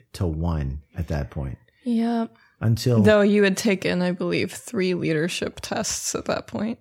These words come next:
Speaker 1: Right. My, wh-, if you re-, if you reduce the, and kill team, if you reduce the army below fifty percent, then you gotta start taking leadership tests. It's called the break test.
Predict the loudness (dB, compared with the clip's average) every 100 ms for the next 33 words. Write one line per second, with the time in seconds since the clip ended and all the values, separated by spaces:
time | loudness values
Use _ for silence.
0 | 0 2 4 2 2 2 2 2 2 4
1 | 4 2 -2 0 2 4 2 2 -2 0
2 | 0 2 0 0 0 0 -2 -2 0 0
3 | 0 0 0 0 0 -2 -2 0 0 -2
4 | -4 -2 -2 -2 -2 -4 -12 -20 _ -2
5 | 2 4 2 2 0 0 -2 -2 0 0
6 | 2 0 -2 -4 -6 -6 -6 -6 -8 -10
7 | -4 -4 -2 -2 -2 -2 -4 -6